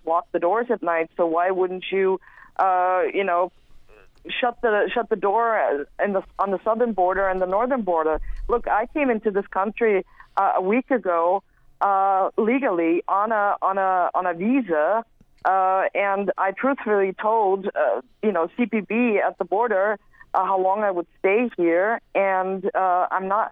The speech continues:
you know, I'm fully insured, and I'm not looking for a job, but I'm, I'm just here to tell you guys that, that you need to do the right thing. You have to uphold the Constitution, defend it,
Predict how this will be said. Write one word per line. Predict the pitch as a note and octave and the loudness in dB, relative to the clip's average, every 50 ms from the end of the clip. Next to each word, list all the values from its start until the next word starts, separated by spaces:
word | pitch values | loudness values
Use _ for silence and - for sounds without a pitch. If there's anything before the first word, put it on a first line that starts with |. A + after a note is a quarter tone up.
| - - | -6 -4
you | F#3+ F#3+ | -2 0
know, | F3 D#3+ | 0 0
I'm | E3+ F3+ - - | -2 -2 -4 -2
fully | A#3 A#3 B3 A#3+ G3+ | 0 2 2 2 2
insured, | F#3+ F#3+ F3+ - - G3 G3 G#3 A3+ B3 A#3+ G#3+ | 0 -2 -4 -2 0 2 2 2 2 0 0 0
and | G3 F#3+ | 0 0
I'm | F3+ F3+ F#3 | 0 0 0
not | F#3 F#3+ - | -2 -2 -2
looking | A3 G#3 - G#3+ G#3+ | -2 -2 -2 -4 -4
for | - - G#3+ G#3+ | -2 -2 -2 -2
a | G#3+ | 0
job, | - F3+ D#3+ D#3+ E3+ F#3 A3 A#3+ - _ _ _ _ - - - - - - | 0 0 0 2 2 0 0 -2 -6 _ _ _ _ -20 -20 -20 -18 -6 0
but | A3 G#3+ G3+ G3 G3 - | 2 2 2 2 0 0
I'm, | F#3+ G3+ G3+ G3+ G3+ - | -2 0 0 -2 -2 -2
I'm | - G3+ G3+ G3 | -2 -2 -2 -2
just | - A3 B3 A#3+ - - - | 0 -2 -2 -2 -4 -6 -2
here | A3+ G#3+ G3+ G#3 G#3+ | 0 2 2 2 0
to | G#3 - G#3 | -2 -6 -8
tell | - - G#3 G#3 G#3 | -4 0 0 0 2
you | A3 A3+ A3 | 0 -2 -2
guys | G3+ F#3 F3 F3+ F#3+ G3 F#3+ - | 0 0 0 2 0 0 0 0
that, | G#3 G3 F#3+ _ - - | -2 -2 -2 _ -4 0
that | G3 F#3+ F3+ - _ - | 0 0 0 -2 _ -6
you | F#3 G3 G3 | -2 -2 -2
need | G3 F#3+ G3 G#3+ - - | 0 0 -2 -4 -4 -4
to | A#3 G3 | -4 -2
do | G#3+ G#3 | 0 0
the | F#3+ F#3 | 2 2
right | F#3 F#3+ F#3+ F3+ F3+ _ | 2 2 0 0 -2 _
thing. | - A#3+ B3 G#3+ | -2 0 0 0
You | E3+ D#3+ | 0 0
have | D#3+ - | -2 -2
to | - E3+ - | -4 -4 -2
uphold | - - - - B3 A#3 A3+ | -2 -4 -2 0 -2 0 0
the | G3+ A3 | -2 -4
Constitution, | - A#3 G#3+ G#3 G#3 - G3+ - - G#3+ G#3 - - G3+ F#3+ F3+ | -2 -2 -2 -2 -4 -6 -8 -4 -2 -2 -2 -2 -4 -6 -6 -6
defend | - - _ - - F#3 G3 G#3+ A3+ A#3+ | -8 -10 _ -2 0 0 0 2 2 2
it, | B3 B3+ A#3+ | 0 0 -2